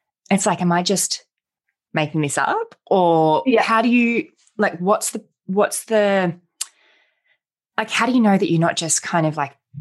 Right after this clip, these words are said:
Speaker 1: popping this strategy down? Like, how, what's the process of extracting that, a brand strategy from, I mean, I'm sure that's a huge question, but, like, is it,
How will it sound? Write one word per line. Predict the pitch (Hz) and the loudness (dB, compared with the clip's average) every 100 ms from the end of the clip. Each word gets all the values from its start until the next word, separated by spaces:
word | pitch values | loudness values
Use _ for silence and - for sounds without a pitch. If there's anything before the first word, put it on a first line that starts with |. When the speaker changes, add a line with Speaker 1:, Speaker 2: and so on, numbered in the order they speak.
| - _ _ - | -16 _ _ -8
Speaker 1:
popping | - 196 180 170 | -4 -2 0 0
this | 160 | 2
strategy | - 165 151 160 | 0 0 0 -2
down? | 156 147 151 | 0 0 0
Like, | 143 | -2
how, | - 175 170 175 175 170 | -2 0 2 2 2 0
what's | 185 202 - | 0 -2 0
the | 277 | -4
process | - - 190 190 170 - | -4 -2 0 2 0 0
of | 156 147 147 143 - - | 2 2 0 -4 -16 -8
extracting | 180 - - 170 - - 160 | -6 -4 -2 -2 -2 -4 -2
that, | 151 - | -4 -6
a | 165 | -4
brand | 160 151 147 | -2 -2 -2
strategy | - 147 135 151 | -4 -4 -2 -6
from, | - - 160 143 143 143 127 _ _ _ _ _ - | -6 -2 0 2 -2 -6 -10 _ _ _ _ _ -4
I | 160 | 0
mean, | 151 | 0
I'm | |
sure | 139 165 | -2 -4
that's | 156 - | -6 -6
a | |
huge | - 147 139 - | -12 -8 -8 -6
question, | 147 - - 90 208 - - - _ | -6 -4 -4 -6 -6 -10 -18 -20 _
but, | 196 - - _ _ | -2 -2 -8 _ _
like, | 214 208 247 | -4 0 0
is | 226 | 0
it, | 226 | -2